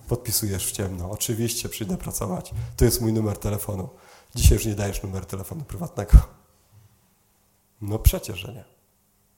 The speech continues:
Nie godzisz się na warunki. Pewnie, że nie. Oczywiście, jeżeli masz wolny wybór,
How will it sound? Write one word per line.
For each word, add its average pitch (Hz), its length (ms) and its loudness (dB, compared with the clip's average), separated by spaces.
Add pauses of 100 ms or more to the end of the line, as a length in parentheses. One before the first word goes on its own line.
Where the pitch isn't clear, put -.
Nie 110 180 -2
godzisz 131 300 -2
się - 140 -10
na 98 100 -8
warunki. 95 460 -16
Pewnie, 123 280 -10
że - 140 -16
nie. 127 160 -18 (1080)
Oczywiście, 131 400 -4
jeżeli 113 220 2
masz 113 180 2
wolny 131 300 4
wybór, 107 340 0